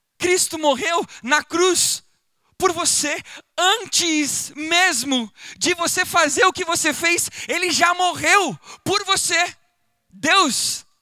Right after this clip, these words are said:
no negócio, ele pagou a conta sem ganhar nada em troca. Você já trocou alguma coisa com alguém? Já fez um rolo? O que que você faz normalmente?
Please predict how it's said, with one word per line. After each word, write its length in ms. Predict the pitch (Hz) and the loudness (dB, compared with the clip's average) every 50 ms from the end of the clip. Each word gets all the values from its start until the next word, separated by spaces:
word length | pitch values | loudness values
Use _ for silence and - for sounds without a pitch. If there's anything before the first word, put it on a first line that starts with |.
| _ _ _ _ _ _ _ _ _ | _ _ _ _ _ _ _ _ _
no 200 | - 220 302 330 | -2 2 2 2
negócio, 840 | 320 311 294 262 208 185 262 277 302 330 - - - - 196 156 123 - _ _ _ _ _ _ _ _ _ _ _ _ _ | 2 2 -2 -4 0 2 4 4 4 4 2 0 -2 -4 -4 -8 -12 -14 _ _ _ _ _ _ _ _ _ _ _ _ _
ele 220 | - - 302 320 330 | -2 0 0 0 0
pagou 580 | - - 339 302 294 262 220 277 339 359 339 330 | 0 2 2 4 4 2 0 0 0 2 0 0
a 80 | 294 | -2
conta 880 | - _ - - 320 311 330 359 339 - - 269 214 202 180 151 - _ _ _ _ _ _ _ _ _ _ | -2 _ -4 0 0 0 0 -2 -6 -8 -4 -4 -4 -4 -4 -8 -14 _ _ _ _ _ _ _ _ _ _
sem 300 | - - - 381 311 311 | -10 -8 -6 -6 -6 -6
ganhar 320 | 285 285 269 269 269 262 | -8 -8 -8 -8 -8 -8
nada 220 | 247 247 247 247 254 | -8 -8 -8 -8 -8
em 80 | 254 | -10
troca. 440 | 247 - 208 202 202 - - - - _ _ _ _ _ _ | -8 -8 -6 -6 -8 -10 -16 -20 -20 _ _ _ _ _ _
Você 100 | - - | -12 -8
já 120 | 277 302 294 | -6 -6 -4
trocou 260 | - 247 - - 262 | -4 -4 -4 -4 -6
alguma 240 | 247 208 220 214 202 | -8 -6 -6 -6 -6
coisa 240 | - 214 196 190 | -6 -6 -6 -6
com 80 | 185 185 | -6 -6
alguém? 420 | 185 185 185 226 220 185 156 131 147 | -8 -8 -8 -10 -10 -12 -12 -14 -8
Já 140 | 165 202 214 | -6 -6 -6
fez 260 | - 247 247 220 190 | -4 -4 -6 -4 -4
um 80 | 202 | -6
rolo? 340 | 175 185 226 220 175 151 127 | -6 -6 -6 -6 -8 -8 -12
O 760 | 113 - _ _ _ _ _ _ _ _ _ _ _ _ _ | -14 -18 _ _ _ _ _ _ _ _ _ _ _ _ _
que 120 | - 330 | -10 -10
que 100 | 349 - | -10 -6
você 220 | 269 269 254 - 262 | -6 -4 -4 -4 -6
faz 240 | 180 160 240 240 214 | -4 -2 -2 -2 -2
normalmente? 680 | 220 220 214 202 196 220 247 285 - - - - - | -2 -4 -2 -2 -2 -4 -4 -4 -4 -4 -6 -6 -10